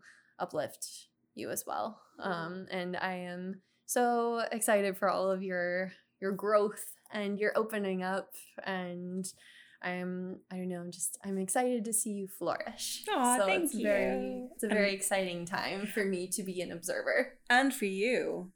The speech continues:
Speaker 2: your podcast and your new adventure. I'm so excited for you.
Speaker 1: Well, thank you. Thank you. Um, just a couple thoughts to, to wrap up and close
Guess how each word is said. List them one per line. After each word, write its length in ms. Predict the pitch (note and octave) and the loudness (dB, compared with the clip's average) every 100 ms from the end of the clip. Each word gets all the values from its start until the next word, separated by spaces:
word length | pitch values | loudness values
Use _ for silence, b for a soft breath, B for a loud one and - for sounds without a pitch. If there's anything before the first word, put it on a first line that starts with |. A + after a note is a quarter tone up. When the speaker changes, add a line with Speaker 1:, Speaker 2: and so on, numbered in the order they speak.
| - | -6
Speaker 2:
your 200 | F#3+ F3 | -2 -2
podcast 920 | - - G#3+ A#3+ A#3 A#3 A#3+ - - - | -2 -4 -4 0 0 0 0 2 4 2
and 160 | F#3 | 0
your 160 | F3+ F#3 | 0 0
new 380 | F#3+ G3+ A3 G#3+ | 0 0 2 2
adventure. 760 | G#3+ G3+ G3+ - A3+ A#3 A#3+ | 4 2 2 0 -2 0 -2
I'm 100 | A#3+ | -2
so 180 | - F#4 | -4 -6
excited 600 | F#4+ - C4+ F4+ - - - | -4 -4 -2 -2 -4 -4 0
for 240 | F3 F3 | 0 0
you. 220 | F3+ C4 | 0 4
Speaker 1:
Well, 320 | B3+ C4+ A#3 A3+ | 4 4 2 2
thank 380 | A#3+ F#4+ G4+ | 2 2 0
you. 360 | F#3 F3+ F3 F#3+ | -6 -4 -2 -2
Thank 260 | G3+ D#4+ - | 0 -2 -2
you. 420 | F3+ E3+ E3+ F#3 - | -4 -4 -4 -6 -6
Um, 560 | G#3 G3+ G3 G3+ G#3 G#3 - | -4 -2 0 -2 -4 -6 -4
just 260 | C4 C4+ - | -2 0 2
a 80 | F4 | 2
couple 320 | D4 - F4 | 4 4 4
thoughts 340 | C4 A3+ - - | 4 2 -2 -4
to, 300 | A3+ G#3 G#3 | 0 0 0
to 160 | - A#3 | -4 -2
wrap 340 | A3 G#3+ - | -2 -2 -4
up 180 | A3+ A3+ | -8 -8
and 140 | A#3 A3+ | -8 -8
close 340 | - G#3+ G#3+ | -2 0 0